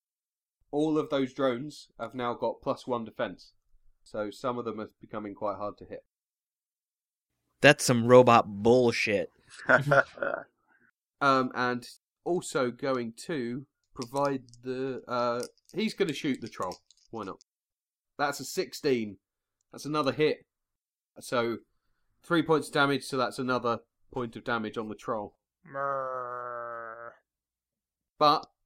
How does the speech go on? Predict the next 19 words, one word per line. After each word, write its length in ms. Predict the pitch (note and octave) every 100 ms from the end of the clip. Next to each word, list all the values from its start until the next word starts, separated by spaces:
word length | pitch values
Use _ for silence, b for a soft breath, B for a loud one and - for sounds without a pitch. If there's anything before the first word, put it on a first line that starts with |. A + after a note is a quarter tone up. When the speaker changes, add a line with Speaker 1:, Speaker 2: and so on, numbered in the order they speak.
| -
Speaker 1:
you 100 | C#3
know, 140 | C#3 B2
the 100 | B2
thick 240 | E3+ -
skin 320 | - C#3+ B2
has 160 | B2+ A#2+ _ _
paid 240 | - B2+ A2+
for 140 | A2
itself. 300 | F2+ G2 F2+ _ _ _ _ _ _ _ _ _ _ A2
That's 160 | A2+
for 80 | G2
sure. 240 | G#2+ G2 - _ _ _ _ _ _ _ _ _ _ _ _ _ _ _ _
So, 340 | - C3 G#2+
the 100 | G#2+
first 320 | - D3 C#3
player 280 | - C3+ B2+
up 140 | A#2+ B2
was 100 | -
Diana. 460 | B2 A#2 G#2 F2+